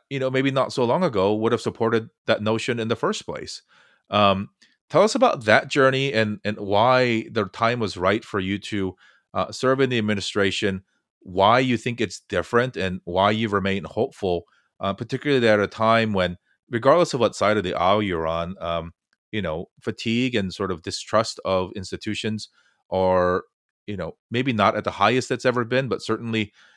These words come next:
uh, seems to be more talked about than, than not. Um, we, we'd love to get your perspective on why you continue to have faith in, you know, the traditional,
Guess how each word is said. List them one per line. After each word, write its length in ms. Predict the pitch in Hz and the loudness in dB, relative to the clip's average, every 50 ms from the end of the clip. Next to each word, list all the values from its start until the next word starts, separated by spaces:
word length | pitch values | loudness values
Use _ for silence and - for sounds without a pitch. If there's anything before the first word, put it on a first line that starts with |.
| _ _ _ | _ _ _
uh, 200 | - 90 92 - - | -2 -2 -2 -2 -4
seems 320 | - - 120 117 110 - | -6 -4 -4 -4 -4 -6
to 80 | - 107 | -8 -6
be 300 | 107 104 104 107 104 - _ - | -4 -2 -2 -2 -4 -6 _ -8
more 460 | 113 101 101 101 113 123 139 139 - _ _ _ _ - | -4 -2 0 0 0 0 0 -4 -8 _ _ _ _ -2
talked 240 | - 98 98 - | 0 0 0 0
about 320 | - 117 117 110 110 95 - | -2 2 4 4 4 4 2
than, 300 | 104 95 95 95 95 - | 0 0 0 -2 -6 -8
than 180 | - 95 90 87 | -8 -6 -4 -2
not. 360 | 85 82 90 104 131 151 - _ _ _ _ _ | 0 2 2 2 2 0 -4 _ _ _ _ _
Um, 380 | - 90 90 90 87 87 90 - _ _ _ _ _ _ _ | -6 -4 -2 -2 -4 -4 -8 -12 _ _ _ _ _ _ _
we, 120 | - 113 | -4 -2
we'd 160 | - 123 120 131 | 0 0 4 4
love 160 | 143 139 - | 4 2 2
to 100 | - 151 | -2 -2
get 160 | 139 123 - | -2 -2 -2
your 80 | 127 - | -4 -6
perspective 540 | - 110 - - 123 110 - - 117 101 | -6 -10 -2 0 0 0 0 -2 -4 -2
on 120 | 104 95 95 | -2 -2 0
why 180 | 90 95 101 | 0 0 0
you 100 | 104 104 | 0 -2
continue 360 | 98 110 101 92 - 98 95 90 | -4 -6 -8 -8 -8 -8 -8 -8
to 280 | - - 104 95 92 90 | -8 -8 -6 -6 -6 -6
have 320 | 87 95 92 90 90 - | -4 -2 -2 -2 -2 -2
faith 300 | - 104 98 92 - - | -2 -2 -2 -2 -6 -6
in, 300 | - 101 98 92 92 - _ _ _ _ _ _ _ _ | -4 -4 -4 -4 -4 -8 _ _ _ _ _ _ _ _
you 100 | - 107 | -6 -4
know, 160 | 92 90 87 87 | -2 -2 -4 -4
the 80 | 92 | -4
traditional, 640 | 87 - - 113 110 104 - - 107 98 98 101 - | -8 -6 -4 -2 -2 -2 -2 -4 -4 -4 -4 -6 -8